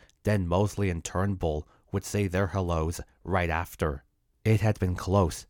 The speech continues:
to three years since the four Malio kids last spoke together, their previous interaction taking place during the final month of Gregorio Junior's reign. That talk ended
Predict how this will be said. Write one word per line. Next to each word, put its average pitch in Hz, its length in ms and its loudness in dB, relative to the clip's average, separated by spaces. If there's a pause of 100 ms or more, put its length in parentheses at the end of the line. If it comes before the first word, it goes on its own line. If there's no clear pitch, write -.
to 98 100 0
three 107 260 2
years 92 480 2 (140)
since - 320 -4
the 92 100 -2
four 90 540 0 (180)
Malio 95 460 2
kids 85 360 -2 (240)
last 85 560 -2 (180)
spoke - 480 -2
together, 87 520 0 (400)
their 90 140 2
previous 95 720 0
interaction 85 800 0 (260)
taking 107 340 0
place 92 500 -4 (300)
during 101 240 0
the 90 100 0
final 98 420 2
month 85 420 -2 (220)
of 85 180 -2
Gregorio 92 580 2
Junior's 92 600 0
reign. 85 440 0 (460)
That 101 320 2
talk 85 300 2 (100)
ended 90 540 0